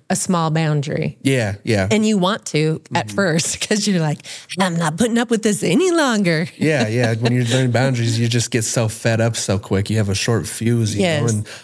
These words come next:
Speaker 2: that pent up resentment is not an excuse for extreme punishment. You know?
Speaker 1: No, it won't work for you or for them, although
Speaker 2: No.
Speaker 1: it, it feels good in the minute. <laughs>
Speaker 2: Like, if you set a boundary not to cheat, it would make sense that the following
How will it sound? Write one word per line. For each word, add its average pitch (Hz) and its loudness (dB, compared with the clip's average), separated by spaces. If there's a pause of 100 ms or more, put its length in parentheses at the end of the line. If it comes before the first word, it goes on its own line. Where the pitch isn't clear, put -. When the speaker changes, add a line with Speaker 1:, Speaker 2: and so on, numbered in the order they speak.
(120)
Speaker 2:
that - -2
pent 127 0
up 120 0
resentment 104 -2
is 104 -8
not 107 2
an 104 2
excuse 110 -2 (280)
for 101 4
extreme 92 0
punishment. 82 -4
You 214 0
know? 165 2
Speaker 1:
No, 160 2
it 180 0
won't 202 0
work 170 -2
for 175 -2
you 165 2
or 165 2
for 160 -2
them, 165 0
although 120 2
Speaker 2:
No. - 2
Speaker 1:
it, - -2 (100)
it 185 0
feels 160 -2
good 156 -4
in 160 0
the 170 -2
minute. - -2
<laughs> - -20 (400)
Speaker 2:
Like, 127 0
if - -6
you 143 2
set - 0
a 123 0
boundary 117 2
not 113 2
to - -14
cheat, - -2 (180)
it 135 2
would 113 2
make 113 2
sense 110 0
that 98 -4
the 101 -6
following 101 2